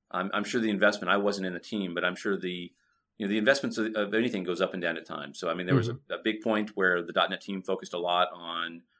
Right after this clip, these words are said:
Speaker 1: uh, Windows eight. Uh, they focused on, uh, Universal Windows platform. Um, and so the,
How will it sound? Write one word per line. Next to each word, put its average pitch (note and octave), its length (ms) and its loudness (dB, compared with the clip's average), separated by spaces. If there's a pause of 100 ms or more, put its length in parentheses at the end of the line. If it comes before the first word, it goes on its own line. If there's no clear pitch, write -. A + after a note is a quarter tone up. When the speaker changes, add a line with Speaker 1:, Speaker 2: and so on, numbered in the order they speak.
(340)
Speaker 1:
uh, D#2+ 320 -4
Windows G2+ 340 2
eight. A#2 240 2 (580)
Uh, D#2+ 280 -8
they E2+ 100 -4
focused F#2+ 380 -6
on, E2 480 -4
uh, D#2 260 -8
Universal G2 480 -4
Windows G#2 320 2
platform. G2+ 800 0 (560)
Um, D#2+ 500 -6
and F2 140 -8
so F#2 180 -2
the, F2 240 -4